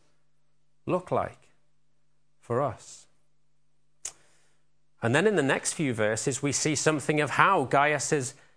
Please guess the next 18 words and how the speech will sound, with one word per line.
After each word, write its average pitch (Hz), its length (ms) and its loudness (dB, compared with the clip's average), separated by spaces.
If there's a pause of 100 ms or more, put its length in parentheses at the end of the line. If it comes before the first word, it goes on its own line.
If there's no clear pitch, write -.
(180)
example 139 640 2
of 117 140 0
walking 156 420 0
in 147 120 0
the 120 60 -2
truth 180 460 -2
was 135 140 0
actually 180 420 0
lived 185 300 0
out, 208 500 0 (720)
because 156 260 0
he 180 80 0
was 165 140 0
commended 170 580 0
for - 140 -4
faithfully 170 840 0 (400)
giving 170 280 2
hospitality 185 1000 0